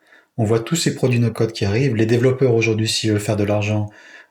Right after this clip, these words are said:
à mon avis, un des gros secteurs, il y a le e-book, hein, pour les gens qui sont plus des créateurs de contenu.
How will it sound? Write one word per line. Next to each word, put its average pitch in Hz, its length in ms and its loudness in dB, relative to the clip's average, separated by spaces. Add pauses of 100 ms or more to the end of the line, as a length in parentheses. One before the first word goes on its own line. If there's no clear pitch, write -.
à 110 40 -4
mon 104 160 2
avis, 104 240 2
un 98 80 4
des 95 120 2
gros 107 240 -2
secteurs, 107 320 -2
il 101 40 0
y - 20 4
a 101 40 2
le 160 120 2
e-book, 120 640 -2
hein, 101 220 -6
pour 101 220 -4
les 98 80 0
gens 104 180 0
qui - 80 -4
sont 95 220 -4
plus - 260 -6
des 101 220 -4 (220)
créateurs 110 400 -2
de 98 60 0
contenu. 143 540 -2